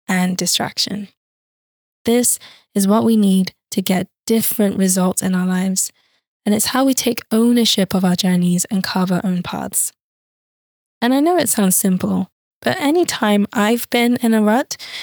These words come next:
it's been taking action that has gotten me out of it. Not overthinking, and definitely not stewing in the past. And I'm sure you can say the same for you too. So if you're already feeling that January hasn't gone so well,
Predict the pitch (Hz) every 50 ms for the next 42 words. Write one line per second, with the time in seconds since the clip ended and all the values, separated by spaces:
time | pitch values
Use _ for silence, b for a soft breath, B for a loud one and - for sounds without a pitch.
0 | B B B B _ - 226 202 - - - 226 220 214 202 - - 240 254 -
1 | - 254 226 - - - 220 254 - - - - 202 190 190 185 185 - 190 202
2 | 185 - - 202 196 196 190 185 233 202 220 226 - 180 175 180 175 - 208 -
3 | _ _ _ _ _ _ _ _ _ - - 247 269 269 262 247 - 233 - 208
4 | 196 190 180 - 196 190 190 190 - B B B B B _ - 208 202 - -
5 | 269 247 - - - 254 247 226 220 226 220 208 202 190 190 190 - - - -
6 | 190 185 185 180 180 180 180 - 196 202 190 185 - - - - - 269 220 226
7 | 233 240 233 - - 254 240 247 247 240 202 208 202 - 208 196 - - 196 185
8 | 185 190 180 - 190 185 185 180 - 190 185 190 190 - - 202 196 190 190 -
9 | _ _ _ _ _ _ _ _ _ _ _ _ _ _ _ _ _ _ _ -
10 | - - 220 208 202 196 B B B B B B _ - 254 269 285 285 - -
11 | 285 262 240 240 - 233 214 214 220 214 214 208 - - 202 196 196 196 196 190
12 | 190 190 - 180 185 190 190 190 190 185 185 185 185 180 - - - 208 208 220
13 | 214 - 196 196 190 - 196 185 185 185 180 185 185